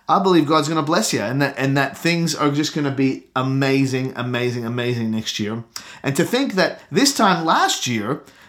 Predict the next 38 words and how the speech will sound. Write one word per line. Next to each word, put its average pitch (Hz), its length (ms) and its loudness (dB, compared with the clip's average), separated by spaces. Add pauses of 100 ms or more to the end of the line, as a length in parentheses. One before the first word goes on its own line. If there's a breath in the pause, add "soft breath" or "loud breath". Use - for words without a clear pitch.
this 190 260 2
was 196 140 4
all 190 100 4
just 175 220 2
a 147 40 2
dream. 127 680 -2 (280 loud breath)
And 143 180 0
here 214 180 6
we 185 160 6
are, 185 260 6
coming 175 300 0
off 170 180 2
of 156 120 -4
our 147 100 2
first 202 560 4 (320 loud breath)
i-, 180 300 4
big 202 260 4
in-person 202 680 4
event 165 540 0
that 151 280 0
we've 147 340 6
ever 170 300 4
really 170 300 2
had. 147 400 0 (160 loud breath)
How 165 220 4
exciting 165 600 2 (160 loud breath)
was 143 440 2
that? 139 420 2 (240 loud breath)
And 156 320 0
I 175 100 4
know 240 140 2
most 262 420 0
of 233 120 0
us 220 140 0
came 202 260 2
into 180 300 2
this 208 340 0
year, 110 280 -8